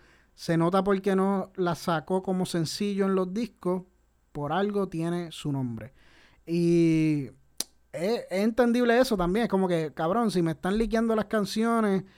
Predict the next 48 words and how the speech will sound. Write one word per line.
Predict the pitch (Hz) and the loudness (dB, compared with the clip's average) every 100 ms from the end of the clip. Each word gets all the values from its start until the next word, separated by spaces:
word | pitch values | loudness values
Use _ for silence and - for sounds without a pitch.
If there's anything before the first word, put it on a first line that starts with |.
| - - | -20 -12
pues, | 151 | -6
pues, | 175 165 | -2 0
mejor | 170 170 170 | 2 2 2
yo | 165 | 2
las | 170 170 | 0 2
suelto, | 202 233 208 175 | 4 4 2 -4
porque | 151 147 151 | -4 -4 -2
ya | 151 | 0
las | 165 170 | 2 2
habían | 175 180 | 2 0
soltado | 170 165 156 170 | -2 -4 -4 -6
por | - 170 | -2 -2
ahí. | 170 208 220 170 - _ _ _ _ _ _ _ _ | 0 2 2 0 -6 _ _ _ _ _ _ _ _
So, | - 190 196 190 | -2 2 4 2
quizás | - 190 202 | 0 0 0
también | 208 247 254 | 0 0 2
una | 247 247 | 2 0
estrategia | - 240 220 226 233 | 0 0 0 2 2
de | 226 | 2
que, | 202 | 0
mira, | 220 202 | 0 0
pues | 156 | 0
mejor | 151 143 143 185 196 | -2 -2 0 -2 -2
que | 202 202 | -4 -2
yo | 180 | 0
le | 196 | 0
saco | 196 208 196 | 0 -2 -2
chavos | 185 208 208 190 | 0 2 4 2
yo | 170 208 202 | 2 4 4
a | 165 | 2
que, | 147 | -2
a | 143 139 | -4 -4
que | 143 | -4
me | 143 | -2
las | 135 | -2
liqueen | 139 139 135 156 202 | -2 -4 -4 -4 0
del | 202 | 0
estudio | 180 - 202 214 | 0 0 2 2
o | 196 | 2
algo, | 233 180 | 2 0
porque | 151 | -2
ya | 135 | -4
la | 123 | -2
gente | 170 185 170 | -2 -2 -4
la | |
escucharon | 147 - 139 135 131 | -4 -6 -6 -4 -4
en | 120 117 | -4 -4
Instagram. | 190 190 101 92 | -4 -4 -10 -12